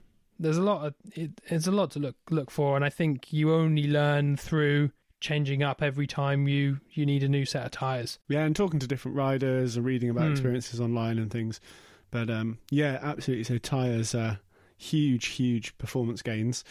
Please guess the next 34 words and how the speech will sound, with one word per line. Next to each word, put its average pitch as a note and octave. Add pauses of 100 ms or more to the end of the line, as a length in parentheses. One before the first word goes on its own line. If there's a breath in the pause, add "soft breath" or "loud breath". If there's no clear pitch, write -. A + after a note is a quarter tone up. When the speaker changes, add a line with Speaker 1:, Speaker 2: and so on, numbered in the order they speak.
(140 loud breath)
Speaker 2:
I D#3
guess D#3+
then D#3
the D3+
other, D3+ (580)
I, - (120)
the C3
biggest D#3
thing C3
I C3+
would C3
say A#2+
for B2
any, C3+ (580 soft breath)
well, A#2+ (160)
this D#3+
isn't F#3+
just D#3
for C#3+
the C3
bike, C3+
this C3+
is B2+
also D3
for B2
the A#2+
rider, C3+ (220 loud breath)
Speaker 1:
Mm-hmm. D3+
Speaker 2:
is A#2+
weight D3
loss. - (460 soft breath)
Speaker 1:
Yeah. D3
Speaker 2:
Um, B2+ (200)
now, B2+